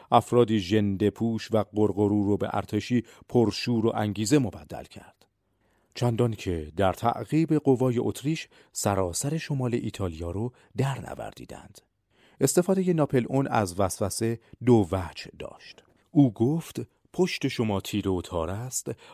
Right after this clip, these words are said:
و جلوی رویتان آینده‌ای از ثروت و شهرت و افتخار.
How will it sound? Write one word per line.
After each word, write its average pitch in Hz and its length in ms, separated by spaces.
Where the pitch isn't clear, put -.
و 92 280
جلوی 127 320
رویتان 113 600
آینده‌ای 90 600
از 82 120
ثروت 87 500
و 95 60
شهرت - 440
و - 60
افتخار. - 480